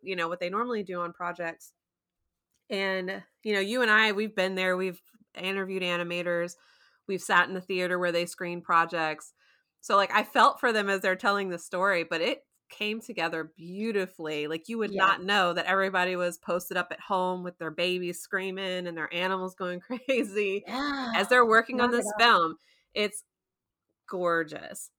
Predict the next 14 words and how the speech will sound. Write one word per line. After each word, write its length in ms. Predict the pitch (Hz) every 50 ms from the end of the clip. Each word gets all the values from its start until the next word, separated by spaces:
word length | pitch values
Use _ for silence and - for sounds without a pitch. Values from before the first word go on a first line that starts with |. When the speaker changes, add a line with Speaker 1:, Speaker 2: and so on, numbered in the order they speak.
| _
Speaker 1:
And 360 | - 196 196 185 180 180 185 -
one 280 | - 185 185 196 208 220
of 120 | 247 240
the 80 | 240 233
guys 360 | 214 220 196 196 190 190 190 -
who 160 | 208 185 175 -
worked 280 | 220 - - - -
on 180 | 208 185 180 175
it 240 | 170 175 175 - - - - _ _ _ _ _ _ _ _ _ _
is 200 | - 180 175 -
from 240 | - 208 185 180 180
the 80 | 175 170
Marvel 420 | 175 180 185 208 240 240 233 196
Studios, 920 | 180 - - 190 175 170 165 165 156 156 156 156 156 160 165 - - -